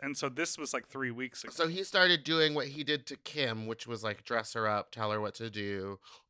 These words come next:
Speaker 2: And didn't he do it to bald? Um,
Speaker 1: <laughs>
Speaker 2: Amber
Speaker 1: Amber Rose.
Speaker 2: Amber Rose. He did it to her, where he, like, dressed her up and he made her famous.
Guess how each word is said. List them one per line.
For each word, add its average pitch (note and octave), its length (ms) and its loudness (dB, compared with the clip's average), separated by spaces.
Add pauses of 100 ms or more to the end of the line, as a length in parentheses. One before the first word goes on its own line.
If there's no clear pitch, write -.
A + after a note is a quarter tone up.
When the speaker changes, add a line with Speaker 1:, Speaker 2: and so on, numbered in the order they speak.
Speaker 2:
And E3+ 280 6 (140)
didn't F3 200 0
he F#3+ 80 0
do F3 180 0
it D3+ 100 -2
to D#3 80 -6
bald? C#3+ 520 0 (320)
Um, A2 640 2 (440)
Speaker 1:
<laughs> - 500 -14
Speaker 2:
Amber D#3 640 6 (440)
Speaker 1:
Amber D3+ 360 -8
Rose. B2 540 -8
Speaker 2:
Amber D#3 340 8
Rose. D3 520 8
He D#3 100 -6
did D3+ 160 2
it E3 120 -2
to D#3 120 -2
her, C#3 500 2
where D3 180 -2
he, C#3+ 140 -2
like, C#3+ 240 2
dressed C#3 280 -2
her D3+ 100 4
up C#3 140 4
and C3 80 -4
he C3+ 80 -4
made A#2+ 200 4
her C#3 80 2
famous. G#2 640 -6